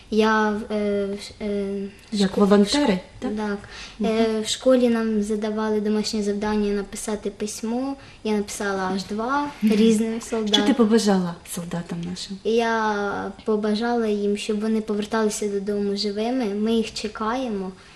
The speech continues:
Speaker 1: і, е,
Speaker 2: Нарешті, врешті-решт, обов'язково, завдяки таким спільним зусиллям, в Україні буде мирно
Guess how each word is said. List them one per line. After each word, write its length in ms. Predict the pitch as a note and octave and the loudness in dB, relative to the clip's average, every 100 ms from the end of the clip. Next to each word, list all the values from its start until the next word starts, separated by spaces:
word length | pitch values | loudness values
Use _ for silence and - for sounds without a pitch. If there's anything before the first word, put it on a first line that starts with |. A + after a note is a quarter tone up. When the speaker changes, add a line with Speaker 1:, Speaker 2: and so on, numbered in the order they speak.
| - - - - | -20 -20 -20 -8
Speaker 1:
і, 460 | G3+ G3+ G3+ G3+ G3+ - - - - - - - - | -2 0 2 0 -4 -14 -20 -20 -20 -20 -20 -20 -12
е, 120 | G3+ F#3+ F3 - - - - - - - - | -10 -10 -12 -20 -20 -20 -20 -18 -18 -20 -2
Speaker 2:
Нарешті, 520 | G3+ G#3 G3+ - F#3 F#3 - | 4 4 4 0 0 -2 2
врешті-решт, 720 | G#3+ A#3+ - A3 A#3+ A#3+ - | 6 6 8 8 8 6 2
обов'язково, 920 | G#3 G3+ G3+ G#3 - - C4 A#3+ F3+ F#3 G3 | 2 4 6 4 4 8 8 8 0 -2 0
завдяки 380 | G3 G#3+ A#3+ | 4 4 4
таким 300 | A#3 A3 G#3+ | 6 8 8
спільним 460 | G#3 - G#3+ G3+ G3 | 6 8 10 10 8
зусиллям, 580 | G3 - C4 D4 C4+ B3 - - | 4 2 2 4 4 2 -2 -6
в 40 | F#3+ | -4
Україні 460 | - G3 A#3 A#3+ | 2 4 8 6
буде 340 | F#3 F#3 F#3+ F#3+ F#3+ | 6 2 0 0 0
мирно 480 | F3 E3+ E3+ F3 | 0 0 -4 -8